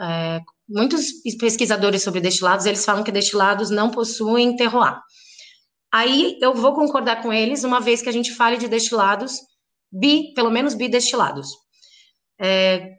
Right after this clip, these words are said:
que são a maioria deles. Só existem, na verdade, existe o pisco peruano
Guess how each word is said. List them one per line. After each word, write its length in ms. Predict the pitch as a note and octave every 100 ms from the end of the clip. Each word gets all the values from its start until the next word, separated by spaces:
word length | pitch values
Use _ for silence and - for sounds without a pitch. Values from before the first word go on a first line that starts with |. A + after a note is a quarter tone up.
| _ _ -
que 100 | A3+
são 200 | B3 B3
a 20 |
maioria 340 | A#3+ B3 A#3+
deles. 500 | A3+ D3+ C3+ - - -
Só 140 | -
existem, 720 | G3+ A3+ C4+ C4+ B3+ B3 A3+
na 100 | G#3
verdade, 320 | G#3 A3 A#3+ A#3+
existe 320 | A3+ A3+ A3
o 80 | -
pisco 280 | D4 D4
peruano 560 | C4 A#3+ A3+ G3+ C#4 -